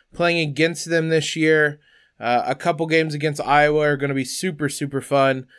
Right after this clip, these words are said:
So I can't wait to see what the women's basketball team is gonna do. In other preseason news, we mentioned her a second ago. Sarah Scalia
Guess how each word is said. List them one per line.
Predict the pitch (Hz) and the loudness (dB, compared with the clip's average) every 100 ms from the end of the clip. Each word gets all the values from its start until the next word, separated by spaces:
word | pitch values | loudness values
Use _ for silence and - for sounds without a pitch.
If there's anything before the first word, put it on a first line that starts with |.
| - _ _ | -20 _ _
So | - 147 135 131 127 - | -2 2 4 4 2 -2
I | |
can't | 147 - 180 147 | -4 0 0 2
wait | 160 180 156 | 2 2 0
to | 160 | -8
see | 147 170 | -2 -2
what | 156 | 0
the | 151 | 2
women's | 147 147 135 | 2 2 2
basketball | 123 139 143 - 143 | 2 2 2 -2 -4
team | - 143 | -2 -4
is | 135 | -6
gonna | 135 139 | -6 -6
do. | 127 131 135 131 - _ _ - - | -2 0 0 0 -6 _ _ -20 -6
In | 151 170 | -4 2
other | 185 226 240 | 4 6 4
preseason | - 226 220 220 190 180 | 2 -2 0 0 0 2
news, | 175 190 170 | 4 2 0
we | 180 | -2
mentioned | 165 170 190 202 180 | 0 0 0 0 2
her | 175 170 | 4 4
a | |
second | 160 175 165 175 | 4 0 0 0
ago. | 165 | 2
Sarah | 156 - 196 208 | 2 2 4 4
Scalia | - - 156 170 185 170 170 170 | 0 2 6 6 6 4 2 0